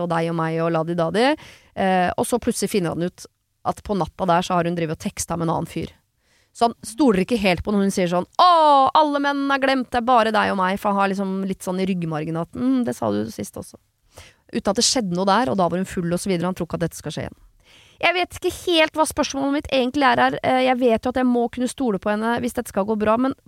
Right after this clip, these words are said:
hva skal jeg gjøre? Jeg sliter sånn med å glemme fortiden hennes. Jeg er tjuetre år, kan kalle meg Frank. Hun er tjueto, kall henne Lisa. Bleka-, beklager,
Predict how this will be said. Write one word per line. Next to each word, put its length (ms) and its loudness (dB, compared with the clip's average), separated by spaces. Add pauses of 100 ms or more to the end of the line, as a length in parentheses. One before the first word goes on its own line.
(260)
hva 300 2
skal 240 -2
jeg 60 0 (100)
gjøre? 220 2 (100)
Jeg 160 -4
sliter 400 -2
sånn 100 0
med 80 0
å 60 -8
glemme 260 2
fortiden 540 -6
hennes. 240 -2 (400)
Jeg 80 0
er 80 -6
tjuetre 340 2
år, 240 4
kan 140 0
kalle 160 2
meg 100 -2
Frank. 400 0
Hun 160 2
er 60 -4
tjueto, 340 -6
kall 220 0
henne 160 -4
Lisa. 240 -6 (400)
Bleka-, 420 -4
beklager, 640 0